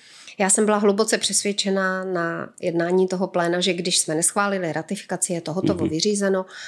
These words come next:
Speaker 1: Postoj České republiky zní: a, „Istanbulská úmluva nebude.“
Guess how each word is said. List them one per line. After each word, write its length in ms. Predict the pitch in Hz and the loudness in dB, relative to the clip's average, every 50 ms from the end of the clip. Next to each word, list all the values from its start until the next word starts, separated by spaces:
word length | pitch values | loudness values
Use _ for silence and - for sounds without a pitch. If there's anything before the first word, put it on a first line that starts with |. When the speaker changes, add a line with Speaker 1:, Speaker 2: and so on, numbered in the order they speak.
| - - - | -16 -4 -2
Speaker 1:
Postoj 340 | - 208 - - - 202 196 | 0 0 2 2 2 2 2
České 360 | 196 - 196 - - - 170 | 2 0 0 0 0 0 -2
republiky 480 | 175 170 - 165 170 160 156 - 147 | -2 -2 -4 -6 -6 -6 -4 -2 -2
zní: 360 | 131 - 170 175 180 175 175 175 - - - - - - - - | 2 4 6 6 6 4 2 -2 -8 -16 -20 -18 -18 -20 -10 -6
a, 240 | - 156 151 147 - | -4 -2 -2 0 0
„Istanbulská 600 | - - - 165 170 170 165 - - - 160 156 | 0 0 2 2 0 0 0 -2 -2 0 0 0
úmluva 280 | 165 180 180 165 170 | 0 0 2 2 4
nebude.“ 440 | 165 160 156 156 165 165 156 135 113 | 4 4 4 2 2 2 2 2 0